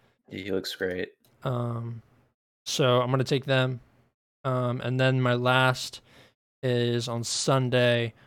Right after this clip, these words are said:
Speaker 2: I'm gonna take the over on Leeds United versus Sheffield. Uh, that is at plus one hundred. So these are all,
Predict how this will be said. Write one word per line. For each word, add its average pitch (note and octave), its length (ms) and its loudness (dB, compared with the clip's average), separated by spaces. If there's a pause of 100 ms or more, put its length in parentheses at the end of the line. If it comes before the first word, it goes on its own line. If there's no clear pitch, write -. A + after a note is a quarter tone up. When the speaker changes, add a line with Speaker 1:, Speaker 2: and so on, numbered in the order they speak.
(120)
Speaker 2:
I'm C3+ 80 -4
gonna C3 140 4
take C3 360 0
the B2 360 -2 (160)
over B2+ 680 6 (420)
on B2+ 200 2
Leeds B2+ 240 4
United B2 400 4
versus B2 340 -2
Sheffield. B2+ 640 0 (520)
Uh, A#2+ 200 0
that B2 260 6
is A#2 140 -2
at - 160 -4
plus - 280 -2
one B2+ 120 -6
hundred. A2+ 340 -6
So B2+ 100 -4
these E3 220 2
are E3+ 120 4
all, F3+ 540 6